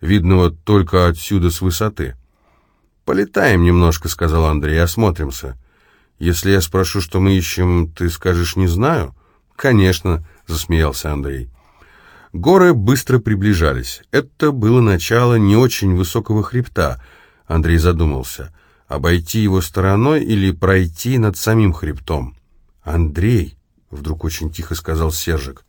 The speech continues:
«что-то не так». «Что?» Андрей отвлекся от своих мыслей и внимательнее взглянул на монитор. «Да, что-то было не так».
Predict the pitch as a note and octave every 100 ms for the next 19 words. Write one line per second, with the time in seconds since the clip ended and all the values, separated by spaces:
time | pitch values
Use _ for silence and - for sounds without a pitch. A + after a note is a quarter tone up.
0 | _ _ _ _ - - - - F2+ F#2+
1 | G2+ G#2 F#2 C#2+ - _ _ _ _ _
2 | _ _ - - - F#2+ F2+ G2 - _
3 | _ _ _ _ - E2+ E2 F2 D#2+ F#2
4 | F#2 E2 E2+ D#2 - E2+ E2 G2+ G#2+ -
5 | F#2 E2 _ _ - D#2 F2 F#2+ F2+ D#2+
6 | D#2+ D#2+ D2 D#2 E2 E2+ D#2+ D#2+ F2 F#2
7 | - C#2+ C2 - _ _ _ _ - E2
8 | A2 G2 F2 F#2+ _ - - - F2 E2+
9 | F2 F#2+ F2+ F#2+ A2+ F2 C#2+ -